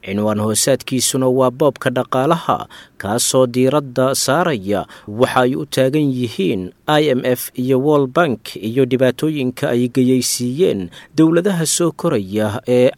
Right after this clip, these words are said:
caalamka oo ay ugu horreeyaan kuwa qaaradda Afrika. Marka aad daawanaysid muuqaalkan, waxaad dareemaysaa in mu'asasadu ay mawduucan ku bixisay baaritaan aad u qoto dheer oo dhinac walba ah,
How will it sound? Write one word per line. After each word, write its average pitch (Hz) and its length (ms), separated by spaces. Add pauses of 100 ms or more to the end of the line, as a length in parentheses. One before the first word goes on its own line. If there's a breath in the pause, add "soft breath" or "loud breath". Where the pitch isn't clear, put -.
caalamka 135 560
oo 123 160
ay 123 80
ugu 135 240
horreeyaan 127 800 (320 loud breath)
kuwa 131 280
qaaradda 131 600
Afrika. 131 520 (680 loud breath)
Marka 208 320
aad 156 240
daawanaysid 139 720
muuqaalkan, 127 880 (240 loud breath)
waxaad 117 320
dareemaysaa 131 800
in 151 160
mu'asasadu 127 880
ay 135 160
mawduucan 131 800
ku 151 160
bixisay 131 480
baaritaan 127 720
aad 139 320
u 160 80
qoto 131 320
dheer 135 480
oo 131 240
dhinac 170 240
walba 127 480
ah, 101 240